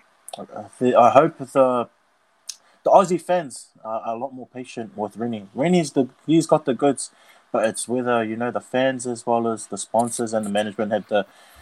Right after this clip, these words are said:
patience to, to support him. Um, you know, Rennie's got the record for it, so. Um, you know, we saw flashes and glimpses when he's got the key figures, when, you know,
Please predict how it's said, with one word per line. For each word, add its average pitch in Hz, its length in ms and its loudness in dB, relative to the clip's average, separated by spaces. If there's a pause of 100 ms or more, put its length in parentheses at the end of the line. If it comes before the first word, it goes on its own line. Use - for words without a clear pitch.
(180)
patience 135 380 2
to, 113 240 -2 (260)
to 123 140 -2
support 143 440 2
him. 143 80 -10 (560)
Um, 101 500 -4 (760)
you 117 60 -6
know, 117 80 -2
Rennie's 123 360 -2
got - 160 -8
the 107 80 -8
record 110 380 -4
for 117 300 2
it, - 120 -12
so. 101 280 0 (640)
Um, 104 360 0
you 120 80 4
know, 123 100 6
we 117 140 2
saw 156 280 6
flashes 139 520 0
and 127 120 -4
glimpses 139 440 -6
when 123 100 -4
he's 113 140 -6
got - 200 -2
the - 80 -6
key 156 220 -2
figures, 165 580 -2
when, 117 360 -12
you 113 80 -14
know, 123 120 -6